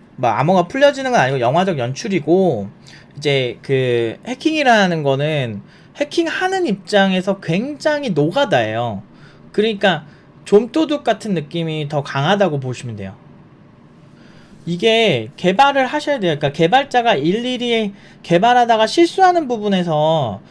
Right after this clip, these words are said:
보안 취약점이 나와요. 그래서, 어,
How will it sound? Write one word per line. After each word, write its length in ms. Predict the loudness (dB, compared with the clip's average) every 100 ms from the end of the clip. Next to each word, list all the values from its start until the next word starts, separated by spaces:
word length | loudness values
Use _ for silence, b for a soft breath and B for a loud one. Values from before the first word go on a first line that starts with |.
| B B -2
보안 240 | 2 2
취약점이 540 | 2 -2 0 -2 0 -2
나와요. 720 | -2 0 0 0 -2 -4 -8
그래서, 480 | -4 -2 2 0 0 B B B
어, 300 | -2 0 0